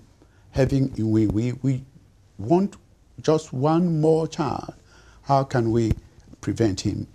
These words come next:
having Inwiwi?" Or Chwechwechwe, as it's called in Ghana,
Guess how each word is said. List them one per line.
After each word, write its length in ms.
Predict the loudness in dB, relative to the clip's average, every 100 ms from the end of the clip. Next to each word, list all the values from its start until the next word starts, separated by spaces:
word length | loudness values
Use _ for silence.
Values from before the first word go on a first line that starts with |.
| -8
having 380 | -6 -4 -6 -8 -16
Inwiwi?" 540 | -12 -8 -6 -6 -8 -12 -20 -20 _ _ _ -20 -20 -20 -20 -20 -20 -20 -20 0 6
Or 380 | 8 8 4
Chwechwechwe, 800 | -2 -10 -8 2 4 6 4 2
as 200 | 2 0
it's 120 | -8 -4
called 320 | 0 0 0
in 140 | -2
Ghana, 420 | 0 2 2 -2